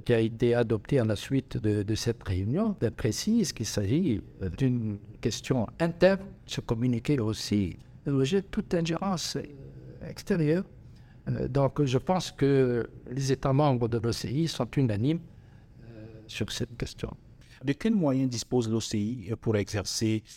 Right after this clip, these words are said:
Speaker 2: une influence positive et contribuer à la résolution des crises dans les États membres, là où on a parfois l'impression que c'est l'Occident, euh, qui a la manœuvre, l'Organisation des Nations Unies et autres ? Est-ce que l'O C I a des moyens d'influencer ces pays et ces crises-là ?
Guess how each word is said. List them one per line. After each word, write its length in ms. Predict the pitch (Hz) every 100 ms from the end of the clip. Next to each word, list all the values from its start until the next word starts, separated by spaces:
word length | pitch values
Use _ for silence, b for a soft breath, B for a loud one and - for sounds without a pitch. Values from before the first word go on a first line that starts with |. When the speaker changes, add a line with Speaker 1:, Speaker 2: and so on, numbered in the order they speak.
| B -
Speaker 2:
une 120 | 107
influence 640 | 98 - 101 107 107 -
positive 560 | - 107 104 - 151 127
et 40 |
contribuer 520 | - 107 104 98 110
à 100 | 104
la 120 | 95
résolution 840 | 98 98 101 95 - 110 107 104 92 -
des 120 | 104
crises 260 | - 139 127
dans 140 | 123
les 160 | 107 101
États 220 | 98 120
membres, 400 | 113 175 185 113
là 180 | 113 123
où 120 | 120
on 80 | 117
a 80 |
parfois 340 | 110 101 - 117
l'impression 460 | 110 101 95 135
que 120 | 135 101
c'est 140 | 117
l'Occident, 560 | 110 - 117 104 135 208 B B -
euh, 300 | 104 101 98
qui 180 | 104 120
a 80 | 107
la 100 | 98
manœuvre, 600 | 101 123 196 165 120 107
l'Organisation 560 | 104 101 104 101 -
des 100 | 110
Nations 340 | 98 92 - 110
Unies 320 | 98 107 156 b b
et 100 | 104
autres ? 440 | - 185 - 117 -
Est-ce 140 | 123 -
que 120 | 147
l'O 140 | 135
C 160 | 123 123
I 160 | 151
a 60 | 135
des 120 | 110
moyens 480 | 117 123 120 123 190 - _ -
d'influencer 760 | 127 - 120 113 113 - 117 -
ces 280 | - -
pays 340 | 113 113 123 143
et 40 |
ces 160 | - 107
crises-là ? 480 | - 110 85 65